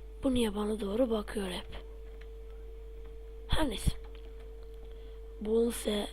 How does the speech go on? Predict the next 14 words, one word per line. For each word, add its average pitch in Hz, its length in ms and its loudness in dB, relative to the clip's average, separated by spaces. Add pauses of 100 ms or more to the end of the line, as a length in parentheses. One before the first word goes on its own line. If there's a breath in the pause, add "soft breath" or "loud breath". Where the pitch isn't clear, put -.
(580)
dur, 196 120 -4 (140)
o 190 160 -4 (460)
face 202 280 -4
kamerayı 190 500 -4
da - 60 -4
kapat. - 320 -8 (800 loud breath)
Evet, 208 180 -2 (120)
Bonse 226 480 4
bakın. 233 360 -2 (1200)
Aynı 277 420 4
gerçek 277 540 2
Diamond 254 400 0
gibi 240 280 -6 (800 loud breath)
oyunda 220 380 -6